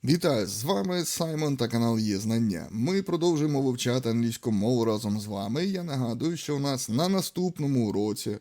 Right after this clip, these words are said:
запланована перша частина нашої контрольної роботи. Уважно підготуйтеся до неї. Хочу сказати, що ви і так величезні молодці, адже своїм бажанням і прагненням ви вже багато що вивчили, і я впевнений, що зупинятися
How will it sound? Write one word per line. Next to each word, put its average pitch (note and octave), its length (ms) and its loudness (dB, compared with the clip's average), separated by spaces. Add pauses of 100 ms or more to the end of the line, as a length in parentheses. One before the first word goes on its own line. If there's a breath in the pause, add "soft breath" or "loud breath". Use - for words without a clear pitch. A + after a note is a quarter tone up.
(420 loud breath)
запланована D#3 680 0 (100)
перша F3 360 4
частина D#3 480 0
нашої B2 380 0
контрольної G2+ 540 -2
роботи. B2+ 400 -4 (800 loud breath)
Уважно E3+ 380 2
підготуйтеся A#2+ 800 0
до B2+ 160 -2
неї. D#3 460 -2
Хочу F#3 220 0
сказати, D3 460 2
що C#3 200 -2
ви D#3+ 160 0
і C#3 80 0
так D#3 320 2
величезні G#2 520 0
молодці, G2+ 640 -2
адже B2+ 320 -2
своїм A#2 320 -4
бажанням D3 680 0
і D3 100 -6
прагненням B2+ 760 0
ви A#2+ 160 2
вже A2 400 -2
багато D#3+ 440 0
що G#2 180 -6
вивчили, A#2 600 -2
і C#3 60 -4
я F3+ 120 -2
впевнений, D#3+ 680 0
що - 200 -4
зупинятися G#2+ 760 -4